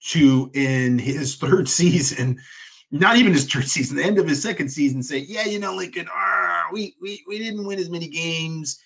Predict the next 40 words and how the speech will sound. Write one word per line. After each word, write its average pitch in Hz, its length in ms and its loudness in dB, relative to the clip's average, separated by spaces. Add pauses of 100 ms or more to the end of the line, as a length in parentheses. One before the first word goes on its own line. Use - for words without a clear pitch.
(300)
You 165 180 0
know, 156 220 0
yeah, 208 240 -4
I 208 120 -2
know 202 120 0
it's 180 120 -2
a 165 40 -4
rebuilding 151 380 -4
process 127 300 -4
and 123 80 -4
everything, 123 240 0
but 120 140 -2
we've 139 200 2
lost 131 380 0
faith 139 280 2
in 120 120 -2
you. 110 420 -4 (340)
We 127 140 4
don't 143 160 2
think 139 200 0
you're 139 120 4
a 120 40 0
smart 127 380 0
guy 117 240 0
anymore. 104 600 -4 (220)
We 123 140 2
don't 143 180 2
think 139 260 -2
you're 139 140 4
that 120 180 2
eleven 117 560 -2 (320)
million 127 440 2
dollar 120 400 2
a 110 60 -2
year 113 220 -2
man. 117 560 -4 (340)
We're 113 380 -2
gonna 123 240 4
try 120 460 2
to 113 560 -4